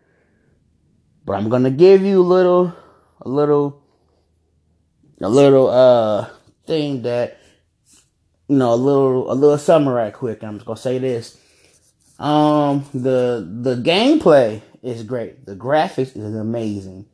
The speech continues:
The st-, I like how they tying up all the loose ends. What I don't like, hear me out, is the game feels rushed.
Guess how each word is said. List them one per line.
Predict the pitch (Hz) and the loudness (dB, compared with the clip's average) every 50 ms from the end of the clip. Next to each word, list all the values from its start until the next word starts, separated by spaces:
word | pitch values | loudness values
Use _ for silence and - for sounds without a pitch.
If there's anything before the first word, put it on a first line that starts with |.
| _ _ _ _ _ _ _ _ _ _ _ | _ _ _ _ _ _ _ _ _ _ _
The | - - 92 | -18 -18 -18
st-, | - - - 147 - | -8 -2 0 0 2
I | - 131 | 2 4
like | 143 156 156 151 147 | 4 4 4 2 0
how | 165 165 147 | 0 -2 0
they | 147 143 143 | 0 0 -2
tying | 143 - - 156 151 156 151 151 156 | -2 -4 -2 0 2 2 0 0 -2
up | 151 139 | -4 -2
all | 135 139 143 | -2 -2 -2
the | 151 | -2
loose | 156 160 175 190 196 196 | -2 -4 -4 -4 -4 -4
ends. | 175 160 156 151 151 151 160 196 - - _ _ _ _ _ _ _ _ _ _ _ _ _ _ _ _ _ _ _ _ _ _ | -4 -2 -2 -2 -4 -4 -6 -8 -12 -20 _ _ _ _ _ _ _ _ _ _ _ _ _ _ _ _ _ _ _ _ _ _
What | - - 151 160 | 0 2 4 6
I | 170 170 175 165 | 6 6 4 4
don't | 151 147 135 127 160 156 156 170 180 196 | 2 0 0 0 2 2 2 2 0 -2
like, | 214 190 160 139 131 135 139 - - - - - - - _ _ _ _ _ _ _ _ | -2 -2 -2 -2 -2 -4 -6 -10 -14 -20 -20 -20 -20 -20 _ _ _ _ _ _ _ _
hear | - 123 120 123 | -12 -8 -6 -4
me | 143 170 180 156 | -2 -2 0 0
out, | 143 139 139 139 123 - - _ _ _ _ _ _ _ _ _ _ | 2 2 2 2 0 -2 -10 _ _ _ _ _ _ _ _ _ _
is | - 147 147 143 143 139 139 139 139 135 - - _ _ _ _ _ _ _ _ - | -2 -2 0 0 2 2 0 0 -2 -4 -8 -16 _ _ _ _ _ _ _ _ -10
the | 127 120 127 | -8 -6 -4
game | 113 104 147 156 165 170 170 165 | -2 0 2 2 2 2 0 0
feels | 165 - - 156 151 143 131 123 | -2 -2 0 2 2 4 2 0
rushed. | 117 120 117 98 - - - - - - - - | -2 -6 -6 -6 -6 -10 -14 -18 -20 -20 -20 -20